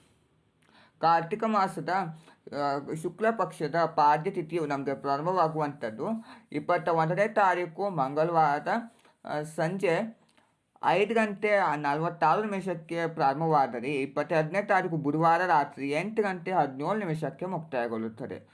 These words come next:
So ನಾವು ಸೂರ್ಯೋದಯದ ಒಂದು ತಿಥಿಯನ್ನು ಗಣನೆ ತೆಗೆದುಕೊಂಡು ಈ ಇಪ್ಪತ್ತೆರಡನೇ ತಾರೀಕು ಆಚರಣೆ ಮಾಡ್ತೇವೆ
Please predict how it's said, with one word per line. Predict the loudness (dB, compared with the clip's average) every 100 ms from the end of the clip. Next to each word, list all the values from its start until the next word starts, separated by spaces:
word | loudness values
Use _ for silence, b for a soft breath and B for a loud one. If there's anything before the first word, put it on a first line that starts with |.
| b _
So |
ನಾವು | -2 -2 -2
ಸೂರ್ಯೋದಯದ | -2 0 2 0 0
ಒಂದು | -2 -4 -4
ತಿಥಿಯನ್ನು | -6 -4 -4 -2 -2 -2
ಗಣನೆ | -2 -4
ತೆಗೆದುಕೊಂಡು | -4 -6 -6 -6 -4 -2 -2 -4 B B B B B -12
ಈ | -8
ಇಪ್ಪತ್ತೆರಡನೇ | -6 -2 0 2 0 0
ತಾರೀಕು | 0 2 2 0
ಆಚರಣೆ | 0 -2 -4
ಮಾಡ್ತೇವೆ | -4 -4 -6 -10 -10 -12